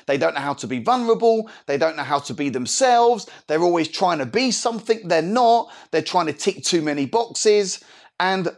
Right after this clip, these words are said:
the best way to let someone know who you are is to tell stories,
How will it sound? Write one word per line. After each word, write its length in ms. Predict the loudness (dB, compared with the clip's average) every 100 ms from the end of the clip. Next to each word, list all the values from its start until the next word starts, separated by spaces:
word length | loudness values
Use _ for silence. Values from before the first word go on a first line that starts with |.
| -10
the 560 | -6 0 2 0 -2 -6
best 440 | 0 0 0 -6
way 440 | 0 2 2 -2 -8
to 360 | -4 -2 0 -2 -8 -20 -20 -8
let 400 | 0 2 0 -2
someone 500 | -2 -2 0 -2 0
know 200 | 0 -2
who 360 | -4 -4 -4
you 300 | -4 0 2
are 400 | 4 4 2 0 -4 -20 _ _
is 280 | -8 -8 -10
to 140 | -12
tell 340 | -8 -2 -2 -2
stories, 720 | -4 -2 -4 -4 -10 -16